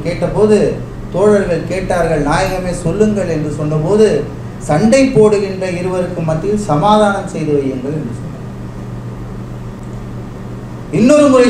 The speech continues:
சொன்னார்கள், "யார் விதவைகளுக்கும்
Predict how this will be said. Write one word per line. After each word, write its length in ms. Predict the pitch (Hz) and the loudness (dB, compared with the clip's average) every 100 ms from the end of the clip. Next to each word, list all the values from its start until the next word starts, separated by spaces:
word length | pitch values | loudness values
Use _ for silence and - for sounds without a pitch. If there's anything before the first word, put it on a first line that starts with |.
| 233 | 4
சொன்னார்கள், 560 | 233 233 233 220 247 269 269 - - - - 139 | 2 4 2 2 2 0 -4 -8 -12 -14 -4 4
"யார் 320 | 170 247 277 254 220 | 4 6 4 4 4
விதவைகளுக்கும் 880 | 233 311 311 285 269 269 269 226 | 6 6 6 4 2 2 0 0